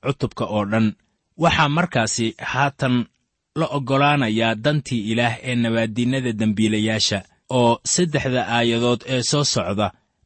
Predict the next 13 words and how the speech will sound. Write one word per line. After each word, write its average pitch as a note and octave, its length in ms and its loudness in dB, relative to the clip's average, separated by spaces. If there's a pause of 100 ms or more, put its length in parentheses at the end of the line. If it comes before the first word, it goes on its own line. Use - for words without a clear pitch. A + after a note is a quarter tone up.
ayaa B2 300 -2
ina A#2+ 260 -2
siinaya A#2 540 -2
nidaam B2 400 0
sare A2 400 -2 (240)
oo A#2+ 160 -2
ka - 160 -2
hadlaya A2+ 680 -2
nabaaddiinnada. A2 840 0 (300)
Haddaan C3 320 -2
markaasi C#3+ 500 0
idin C3 360 -4
akhrino G#2+ 480 -2